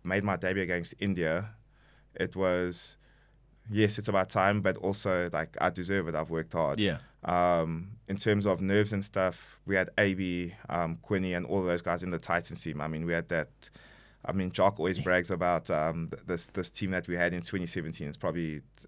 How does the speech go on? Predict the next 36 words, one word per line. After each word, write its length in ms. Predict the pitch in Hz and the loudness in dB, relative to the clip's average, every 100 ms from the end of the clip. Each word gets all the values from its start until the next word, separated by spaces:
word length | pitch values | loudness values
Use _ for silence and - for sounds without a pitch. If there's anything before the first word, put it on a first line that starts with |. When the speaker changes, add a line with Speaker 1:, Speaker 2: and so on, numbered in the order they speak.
| - - | -14 -6
Speaker 1:
unbeatable 540 | 92 85 87 85 82 | -4 -2 -4 -4 -6
team. 400 | - - 85 78 95 - - - - | -4 -4 -4 -4 -10 -18 -20 -20 -4
Um, 640 | 85 87 87 85 78 65 - _ _ _ | 0 2 2 -2 -4 -8 -14 _ _ _
but 200 | 95 - | 0 0
the 80 | 98 | -2
fact 240 | 110 101 | 0 0
that 100 | 98 | 2
I 100 | 87 | 0
got 220 | 85 85 - | 0 -4 -4
to 140 | 87 - _ _ _ _ _ - | -12 -12 _ _ _ _ _ 2
bowl 380 | 98 92 87 - - _ | 4 4 0 -6 -20 _
to 160 | - 107 | -4 0
the 100 | 101 | 0
best 320 | 85 87 82 73 | 2 0 0 -4
in 160 | 87 | -2
the 80 | 85 | 0
world 320 | 80 57 67 98 | -2 -2 -6 -2
Speaker 2:
Yeah. 160 | 95 | 0
Speaker 1:
at 80 | 82 | 0
that, 180 | 67 67 - - | 0 -4 -10 -4
at 160 | 87 90 | -4 0
that 180 | 82 - | -2 -2
stage, 480 | - 73 67 - - - - - _ - | -2 -2 -2 -10 -20 -20 -20 -20 _ -4
um, 760 | 87 85 85 80 80 73 73 87 | 0 2 2 2 0 -4 -10 -6
yeah, 240 | 95 73 73 | -2 -2 -2
it 180 | - | -8
was 100 | 90 85 | -10 -10
just 180 | 87 | -6
like, 200 | 82 82 | -6 -4
"Well, 360 | 92 87 85 80 - _ _ _ _ _ _ - 196 - - 107 - | -2 0 0 -4 -10 _ _ _ _ _ _ -20 -20 -20 -20 -12 -8
this 160 | 90 | -6
is 60 | 90 | -4
my 160 | 87 80 | -4 -4
time," 320 | - 82 78 | 0 -2 -2
sort 200 | 78 69 | -6 -6
of. 220 | 65 | -6